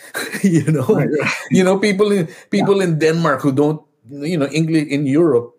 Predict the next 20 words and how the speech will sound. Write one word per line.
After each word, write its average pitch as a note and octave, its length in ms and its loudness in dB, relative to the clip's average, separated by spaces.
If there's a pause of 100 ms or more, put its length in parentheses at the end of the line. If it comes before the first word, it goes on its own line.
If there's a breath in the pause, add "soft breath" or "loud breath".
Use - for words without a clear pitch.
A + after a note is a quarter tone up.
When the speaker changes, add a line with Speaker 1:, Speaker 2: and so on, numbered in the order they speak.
(140)
Speaker 1:
English C#3 340 0
is B2+ 140 -4
their A#2+ 140 0
second G#2+ 380 -2
language. A2+ 480 -4
It's G2+ 140 -12
not A#2+ 160 -4
their A2+ 120 -6
first - 280 -10
language, B2 440 -6
no? A2 260 -4 (400 soft breath)
So C3 420 0 (540)
they C3+ 160 0
have C3 320 0
to B2 300 0 (1000)
exert C3 400 -2
a B2+ 80 0
little C3+ 220 2
more C3 260 0
effort A#2+ 480 -2